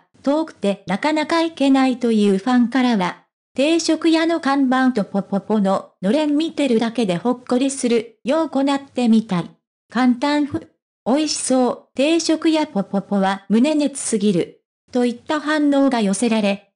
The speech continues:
ファンからポポポ組への愛情が溢れ出ていることが確認できる。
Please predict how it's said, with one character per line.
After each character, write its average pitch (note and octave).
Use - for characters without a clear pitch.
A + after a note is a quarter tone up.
フ D4
ァ F4
ン -
か G#3+
ら G3
ポ A3
ポ C#4+
ポ B3+
組 C#4+
へ C#4+
の G3+
愛 C4+
情 C4+
が A#3+
溢 A3+
れ C4+
出 C4+
て D#4+
い C#4+
る C4
こ G3+
と C4
が A#3+
確 A#3
認 A#3
で G3+
き G3+
る。 -